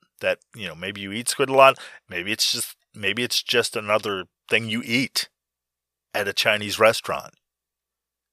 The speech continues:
Full disclosure here, uh, I've only ever really seen squid on the menu at, at, uh, at Chinese restaurants, uh, and Chinese food places. I'm, I'm sure it's good,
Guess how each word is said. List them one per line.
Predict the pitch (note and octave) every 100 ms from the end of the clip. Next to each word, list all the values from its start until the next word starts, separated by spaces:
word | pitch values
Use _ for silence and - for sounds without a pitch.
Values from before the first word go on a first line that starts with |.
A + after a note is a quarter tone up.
| _ _ _ _ _ _ -
Full | G#3+
disclosure | E3 - B2+ A#2 G2+ G2
here, | G2 G2 F#2 _ _ _ _ _ _ _ -
uh, | - G#2+ G#2 G#2 F#2+ _ _ _ _ _ _ _ _ -
I've | B2+
only | G#3 G3 D#3 - -
ever | B2+ C3
really | A#2+ A#2+ A#2
seen | - A#2+
squid | - C3 B2+
on | A#2+
the |
menu | A#2 A#2 A#2
at, | A2+ - - - - - _ _ _ _ _ _ _ _ _ _ _ _ _ _ _ -
at, | B2 A2+
uh, | G#2+ A2 G2+ -
at | A2+
Chinese | - B2 G#2+
restaurants, | G#2+ F#2+ - C#2 - - - _ _ _ -
uh, | - - - _ _ _
and | A#2+ G#2+
Chinese | A2+ G#2+ G2
food | - E2
places. | - - - - - -
I'm, | A2 A2 - _ _ _ _ -
I'm | C#3
sure | F4
it's | G4
good, | - D3+ F#3